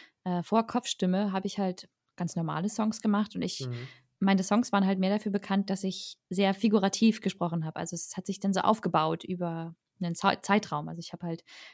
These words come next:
Speaker 1: viele Worte für einfache Zusammenhänge, ich glaub, das, wenn das ergi-, Sinn ergibt, äh, genutzt. Und bei Kopfstimme muss ich's jetzt halt dann komplett andersrum machen. Also, dass ich auf 'n Punkt kommen musste. Und, ähm, das ist tatsächlich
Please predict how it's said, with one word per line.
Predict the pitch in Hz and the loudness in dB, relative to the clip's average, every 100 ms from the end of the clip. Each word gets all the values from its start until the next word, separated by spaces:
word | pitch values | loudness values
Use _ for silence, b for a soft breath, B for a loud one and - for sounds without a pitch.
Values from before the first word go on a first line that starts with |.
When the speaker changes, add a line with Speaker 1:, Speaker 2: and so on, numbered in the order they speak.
| - | -6
Speaker 1:
viele | - 294 294 | 2 4 6
Worte | 190 208 247 226 | 4 2 0 -4
für | - 196 185 - _ _ _ _ _ _ | -2 0 0 -4 _ _ _ _ _ _
einfache | 202 226 220 208 202 180 175 175 - _ _ _ _ _ _ _ - | 4 4 4 2 4 2 2 -2 -12 _ _ _ _ _ _ _ -8
Zusammenhänge, | 196 196 196 175 165 | 2 4 6 4 0
ich | 165 | -4
glaub, | - 226 | -8 -8
das, | 262 | -8
wenn | 269 254 | -4 -2
das | 254 | -2
ergi-, | 247 226 220 | 0 -2 0
Sinn | 247 | 2
ergibt, | 233 240 226 B B B B | 2 -2 -6 B B B B
äh, | 220 | 0
genutzt. | 202 220 240 - | 6 8 6 4
Und | 208 | 2
bei | 196 | 0
Kopfstimme | 196 262 - 220 | 0 -4 4 8
muss | 214 220 | 8 6
ich's | 214 | -2
jetzt | 190 | -2
halt | 196 190 | -2 -6
dann | - 190 | -4 -4
komplett | - 202 202 202 | -2 -2 0 -2
andersrum | 240 302 208 - 156 | 2 2 2 -2 -6
machen. | 151 143 156 160 _ _ _ _ _ _ - - | -6 -8 -8 -8 _ _ _ _ _ _ -16 0
Also, | 214 | 2
dass | 190 175 | 2 0
ich | 202 - _ _ _ - | -2 -4 _ _ _ -2
auf | 185 | 2
'n | 208 | 6
Punkt | 311 - | 6 4
kommen | 190 160 | 0 0
musste. | 160 - 156 - B B B B - | -2 -6 -10 -10 B B B B -4
Und, | 180 175 - | -2 -2 -2
ähm, | 175 165 170 | -6 -4 -4
das | 185 - | -6 -6
ist | 220 | -4
tatsächlich | - 220 196 196 269 - - | -2 -2 -2 -2 -6 -6 -14